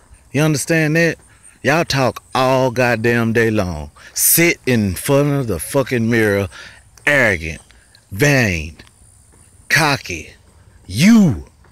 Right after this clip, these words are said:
people are. Do I?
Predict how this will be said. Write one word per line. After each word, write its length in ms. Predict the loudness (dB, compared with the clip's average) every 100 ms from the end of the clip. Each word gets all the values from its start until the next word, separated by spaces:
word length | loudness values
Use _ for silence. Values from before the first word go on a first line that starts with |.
| -20 -6
people 420 | -4 -4 -6 -8 -4
are. 380 | -4 -4 -10 -20 _ -20 -20 _ _ -20 -20 _ -20 _ _ -20 _ _ _ _ _ _ _ -20 -20 _ _
Do 160 | 0 2
I? 240 | 2 -2